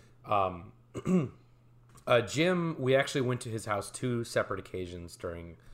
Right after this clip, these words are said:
while we were shooting this. And this, I remember the second time came back to his house, we're just like, "Oh, you know, we're home, we're back home," you know, <laughs> 'cause it's just like, it's really the coolest house. Like, he just has such a,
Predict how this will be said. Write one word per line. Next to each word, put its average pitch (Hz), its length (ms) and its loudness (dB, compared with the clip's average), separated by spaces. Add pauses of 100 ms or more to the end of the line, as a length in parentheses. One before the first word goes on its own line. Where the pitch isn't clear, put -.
(240)
while 92 160 -2
we 95 80 -4
were 92 100 -4
shooting 90 320 -8
this. 85 320 -10
And 90 260 -10
this, 95 160 -8
I 120 80 2
remember 131 260 4
the 120 60 2
second 113 340 -2
time 95 460 -2 (640)
came 127 220 2
back 113 320 6
to 117 100 2
his 101 120 -2
house, 101 300 2
we're 104 100 -4
just 98 200 -6
like, 90 240 -4
"Oh, 139 360 2 (640)
you 113 80 -4
know, 107 120 -2
we're 127 160 6
home, 139 600 4
we're 131 140 2
back 135 240 4
home," 135 400 -2 (300)
you 123 100 0
know, 123 200 8
<laughs> - 20 2
'cause 127 240 2
it's 120 140 -4
just 131 180 -6
like, 113 240 4 (380)
it's 202 200 2
really 208 240 6
the - 80 0
coolest 104 400 -2
house. 78 340 -4
Like, 87 140 -8
he 113 100 -4
just 113 200 -6
has 85 240 -4
such - 200 -6
a, 80 220 -4